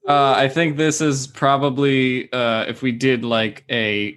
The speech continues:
pie chart of the minutes spoken on this podcast, Steven has definitely done the most. So, you know, credit to Steven for his work on offensive linemen.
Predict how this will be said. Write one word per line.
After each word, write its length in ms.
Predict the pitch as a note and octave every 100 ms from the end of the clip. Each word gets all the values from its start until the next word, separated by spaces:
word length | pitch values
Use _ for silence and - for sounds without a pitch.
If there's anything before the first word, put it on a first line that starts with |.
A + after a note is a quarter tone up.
| -
pie 240 | B2 B2
chart 320 | B2 D3 B2
of 140 | A#2+ G#2+
the 60 |
minutes 360 | G2+ A2 B2+ -
spoken 480 | - B2 B2 C3 C3+
on 100 | C3+
this 140 | B2+
podcast, 460 | - B2 A#2 C3 A#2
Steven 460 | - B2+ A#2 A2+
has 120 | G#2+ G2+
definitely 640 | - B2 A2 A#2 A2+ A2
done 200 | G#2+ G#2
the 60 | G2+
most. 400 | A#2+ A2+ - -
So, 240 | G#2 G2+
you 140 | G2+
know, 100 | G#2
credit 260 | - C#3+ C3
to 60 | C3+
Steven 340 | C#3 A#2+ A#2
for 160 | A#2+ A2+
his 160 | A2
work 240 | A2 G#2+ G#2+
on 120 | A2
offensive 420 | G#2 G#2 G#2+ G#2+
linemen. 580 | G#2 F2+ G2 C#3+ G3+ -